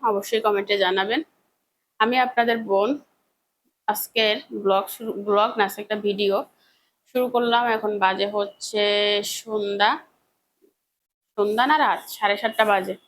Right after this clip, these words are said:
যাই হোক, সারাদিন আমি প্রচুর বিজি ছিলাম, আহ, এই জন্য কোনো ব্লগ করি নাই। আর আপনাদের সাথে কিছু দরকারি কথা বলবো, এই জন্য হচ্ছে ইচ্ছা করে এই ভিডিও করি নাই।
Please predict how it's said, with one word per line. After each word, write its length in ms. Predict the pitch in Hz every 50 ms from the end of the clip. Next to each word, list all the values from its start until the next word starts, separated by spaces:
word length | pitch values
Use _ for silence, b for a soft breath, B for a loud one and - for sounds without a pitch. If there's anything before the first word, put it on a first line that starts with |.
| _ _ _ _ _ _ _ _ _ _ _ _ _ _ _ _ _ _ _ -
যাই 220 | 214 226 226 240 269
হোক, 120 | 285 285
সারাদিন 340 | - 277 262 233 233 240 247
আমি 120 | 247 254
প্রচুর 400 | 247 - 226 233 226 - 262 254
বিজি 320 | 233 208 214 214 202 220 220
ছিলাম, 680 | 220 - 240 226 226 226 226 226 233 233 226 226 233 - _ _ _ _ - - -
আহ, 480 | 196 196 196 196 190 190 190 185 170 - - - - _ _ _ _ _ _ _ _ _ _ _ -
এই 80 | 202
জন্য 220 | 214 226 226 226 226
কোনো 200 | 233 226 226 220
ব্লগ 320 | 208 190 190 196 202 214 - -
করি 180 | 226 208 208 202
নাই। 240 | 196 208 233 294 - -
আর 340 | - 208 202 196 196 196 - -
আপনাদের 280 | - 196 - 226 226 233
সাথে 200 | 226 247 247 240
কিছু 220 | 247 240 - 254
দরকারি 420 | 226 208 202 202 202 202 208 214 220 -
কথা 280 | 190 190 190 - 247 247
বলবো, 280 | 247 269 277 254 254
এই 140 | 247 240 226
জন্য 300 | 220 214 208 202 196 208 208
হচ্ছে 340 | 214 208 - - 240 214 208
ইচ্ছা 320 | 214 202 - - 247 247
করে 240 | 247 247 233 233 233
এই 220 | 240 233 226 214
ভিডিও 300 | 208 208 202 208 214 202
করি 260 | 208 - 214 208 202
নাই। 180 | 190 185 180 180